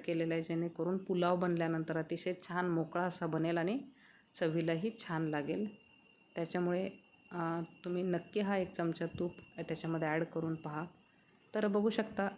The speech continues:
आपण बघूयात की पाच ते सात मिनिटांनी हे, अ, कसं झालं, याला व्यवस्थित असं मिक्स करून घ्यायचं आहे.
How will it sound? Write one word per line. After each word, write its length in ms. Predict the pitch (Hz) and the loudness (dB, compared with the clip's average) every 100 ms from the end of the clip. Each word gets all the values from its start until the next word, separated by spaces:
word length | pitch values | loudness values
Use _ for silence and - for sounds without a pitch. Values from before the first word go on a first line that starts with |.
| - | -6
आपण 340 | 180 - 190 185 | -4 2 2 4
बघूयात 300 | 175 190 185 | 4 4 2
की 200 | - - | -2 -6
पाच 360 | - 175 170 | 0 0 0
ते 60 | 190 | -6
सात 360 | 185 180 175 190 | 2 2 4 4
मिनिटांनी 520 | 180 170 165 160 170 | 4 2 2 2 0
हे, 260 | 170 185 208 - _ _ _ - | 0 -2 -2 -12 _ _ _ -4
अ, 180 | 170 | -2
कसं 300 | 170 175 165 | 0 0 2
झालं, 220 | 180 170 175 | 2 4 4
याला 160 | 170 | 4
व्यवस्थित 460 | 180 175 185 180 233 | 4 4 4 2 0
असं 160 | 226 | 2
मिक्स 300 | 214 196 196 | 4 4 0
करून 300 | - 202 196 | -4 0 2
घ्यायचं 360 | 185 175 170 180 | 4 2 0 -2
आहे. 180 | 160 | -2